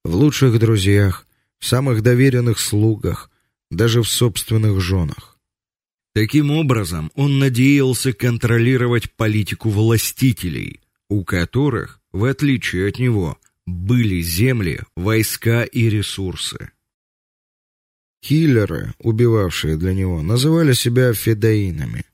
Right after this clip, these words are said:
что значит "приносящие жертву". Задумывая публичное убийство, они знали, что, совершив своё дело,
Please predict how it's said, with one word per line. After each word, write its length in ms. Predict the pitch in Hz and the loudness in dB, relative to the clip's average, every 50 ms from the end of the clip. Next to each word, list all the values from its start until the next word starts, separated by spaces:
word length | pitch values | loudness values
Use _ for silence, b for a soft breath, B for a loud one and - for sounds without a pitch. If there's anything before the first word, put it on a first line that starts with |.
| _ _ _ _ _ _ _ _ _ - | _ _ _ _ _ _ _ _ _ -14
что 280 | - - - 139 147 | -12 -2 0 2 2
значит 520 | 135 123 120 120 120 113 - - - - _ - | 2 4 4 4 4 4 2 0 -2 -2 _ 0
"приносящие 960 | - 107 107 98 98 92 - - - 95 92 87 - - - 107 101 101 92 | 2 2 2 0 0 -2 -2 -2 -2 -2 -2 0 -2 -2 0 2 2 2 2
жертву". 540 | 87 92 90 82 76 - - - - - - _ _ _ _ _ _ _ _ _ _ _ _ _ _ _ _ _ _ _ - | 0 0 -2 -4 -6 -8 -10 -10 -12 -12 -14 _ _ _ _ _ _ _ _ _ _ _ _ _ _ _ _ _ _ _ -6
Задумывая 640 | 82 92 120 135 139 151 156 151 143 135 131 123 120 | -2 0 0 2 2 2 2 2 4 4 4 2 2
публичное 720 | - - 123 120 120 127 123 110 - - - - 95 90 90 | 2 0 0 2 2 2 2 2 0 -4 -4 -2 0 0 2
убийство, 800 | 90 95 101 92 101 123 127 117 - - - 92 90 - - - _ _ _ _ _ _ _ - | 2 2 0 0 0 0 0 -2 -4 -6 -6 -6 -6 -6 -8 -10 _ _ _ _ _ _ _ -4
они 300 | - 95 117 135 143 139 | -2 0 2 4 4 2
знали, 580 | 117 110 117 131 131 135 135 123 110 98 87 82 | 2 2 2 4 4 6 6 4 4 2 0 -2
что, 320 | 78 - - 92 85 76 | -4 -6 -6 -6 -4 -4
совершив 760 | - - 92 92 98 101 101 101 - - - 127 123 101 90 | -4 -2 0 0 2 2 0 0 -2 0 0 0 0 0 0
своё 380 | - - - 90 85 85 82 85 | -4 -4 -2 -2 -2 0 -2 -2
дело, 540 | 80 85 110 123 120 107 92 - - - | 0 2 2 4 4 2 0 -2 -8 -10